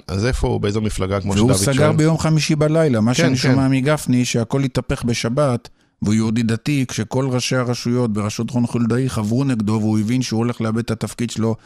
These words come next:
Speaker 2: כיושב ראש פורום השלטון המקומי, והוא יאבד גם את התפקיד ראש עיריית מודיעין, כי אנחנו יודעים מה הרכב האוכלוסייה במודיעין,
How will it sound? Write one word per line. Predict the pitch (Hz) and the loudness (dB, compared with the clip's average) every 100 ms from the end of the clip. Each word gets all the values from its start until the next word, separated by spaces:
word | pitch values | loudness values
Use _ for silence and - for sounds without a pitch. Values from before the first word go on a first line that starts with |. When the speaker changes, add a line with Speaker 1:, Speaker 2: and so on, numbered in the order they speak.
| - - - | -20 -20 -10
Speaker 2:
כיושב | 107 110 107 | -6 -2 0
ראש | 120 - | -2 -2
פורום | 120 117 113 | -2 0 0
השלטון | 110 110 107 117 | 0 -2 0 0
המקומי, | 110 113 113 143 185 | 0 0 0 2 0
והוא | 139 123 | 0 0
יאבד | 117 117 131 | 0 0 0
גם | 127 131 | 0 -2
את | 127 | -2
התפקיד | 123 120 - 113 | -4 -6 -6 -4
ראש | 117 117 | -4 -2
עיריית | 113 117 120 | -4 -2 -2
מודיעין, | 113 113 113 95 - _ - | 0 2 2 0 -6 _ -6
כי | |
אנחנו | 104 - | -4 0
יודעים | 107 127 | 0 2
מה | 120 | 2
הרכב | 110 98 113 107 | 0 -4 -4 -2
האוכלוסייה | 104 101 104 98 104 101 | 0 -2 -2 -4 -2 -2
במודיעין, | 98 98 95 113 | -2 -2 0 0